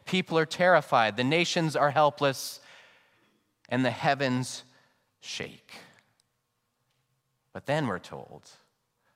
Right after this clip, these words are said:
but then we're told that after all of this takes place,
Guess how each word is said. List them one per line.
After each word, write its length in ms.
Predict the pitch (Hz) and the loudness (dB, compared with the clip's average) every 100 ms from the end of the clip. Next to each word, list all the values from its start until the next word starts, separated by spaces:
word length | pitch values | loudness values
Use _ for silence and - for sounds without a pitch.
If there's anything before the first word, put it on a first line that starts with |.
| _ _ _ _ _ _ _ _ _ 78 | _ _ _ _ _ _ _ _ _ -20
but 180 | 76 | -14
then 200 | 101 113 | -6 -4
we're 80 | 127 | -4
told 400 | 123 - 104 107 | -8 -10 -8 -6
that 120 | 95 | -6
after 280 | 87 90 - | -6 -8 -10
all 340 | - 104 120 123 | -4 0 0 -2
of 140 | 107 | -6
this 240 | 107 120 | -8 -10
takes 420 | - 107 104 - - | -12 -10 -10 -12 -16
place, 800 | - 76 73 71 - - - | -12 -12 -12 -16 -16 -16 -18